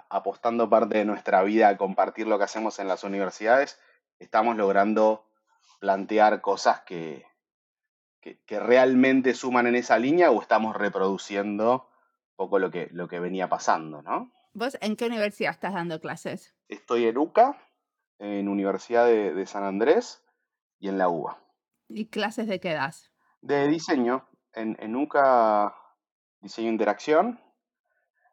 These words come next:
Speaker 1: En San Andrés, diseño de información.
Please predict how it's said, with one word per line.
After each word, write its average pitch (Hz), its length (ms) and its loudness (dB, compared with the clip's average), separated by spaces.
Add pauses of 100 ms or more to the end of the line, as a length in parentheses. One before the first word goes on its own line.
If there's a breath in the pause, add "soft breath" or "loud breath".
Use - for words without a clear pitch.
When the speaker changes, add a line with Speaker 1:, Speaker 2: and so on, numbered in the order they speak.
(160)
Speaker 1:
En 98 480 -6
San 101 240 -6
Andrés, 113 680 2
diseño 107 360 -6
de 101 60 -2
información. 101 800 -4